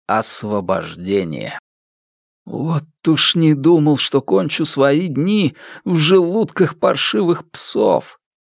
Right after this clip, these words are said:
Он успел подумать о матушке и о Лао Цзинь с её единственной грудью.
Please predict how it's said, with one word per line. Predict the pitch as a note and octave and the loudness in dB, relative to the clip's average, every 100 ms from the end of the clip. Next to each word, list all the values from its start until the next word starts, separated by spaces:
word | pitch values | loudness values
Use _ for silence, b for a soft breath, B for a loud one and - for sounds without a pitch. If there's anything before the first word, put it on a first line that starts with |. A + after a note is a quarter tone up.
| _ _ | _ _
Он | - G#2 | -2 0
успел | C3+ - C#3 C3+ | 0 2 0 2
подумать | C#3+ B2 C#3 C3+ B2+ | 0 0 0 0 0
о | B2+ | 0
матушке | B2+ A#2 B2 A#2+ A2+ - - A#2 - _ | 2 2 0 0 -4 -6 -8 -12 -12 _
и | B2 | 0
о | A#2+ A#2 | 2 4
Лао | C#3 D3+ C#3+ | 2 2 0
Цзинь | - A2+ C#3 C#3 | -2 0 2 2
с | - | 0
её | C3 B2+ | 0 2
единственной | C3+ B2 B2 C3 - C3 B2+ | 2 2 0 0 0 0 0
грудью. | A#2+ B2 C3+ C3 A2+ A2 | 2 2 2 2 2 0